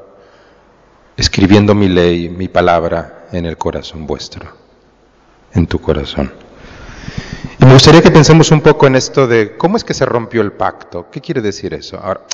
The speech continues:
obviamente aquí, eh, uno tiene que acordarse en, en la, en la Biblia porque aquí lo dice, ¿no? "Yo,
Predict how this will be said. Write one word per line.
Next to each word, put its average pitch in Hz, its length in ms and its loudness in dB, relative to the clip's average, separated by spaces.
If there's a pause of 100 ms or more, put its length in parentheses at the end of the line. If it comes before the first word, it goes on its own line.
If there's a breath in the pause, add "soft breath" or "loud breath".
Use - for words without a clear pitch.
(180)
obviamente 110 420 -4
aquí, 120 320 -6
eh, - 460 -18
uno 101 200 -6
tiene 101 200 -6
que 98 80 -10
acordarse 113 600 -6
en, 98 180 -10
en 92 220 -10
la, 87 160 -8
en 90 80 -8
la 85 80 -6
Biblia 113 500 -6 (600 soft breath)
porque 95 120 0
aquí 95 160 -4
lo 92 120 2
dice, 113 560 -6
¿no? 117 220 -6
"Yo, 113 420 -2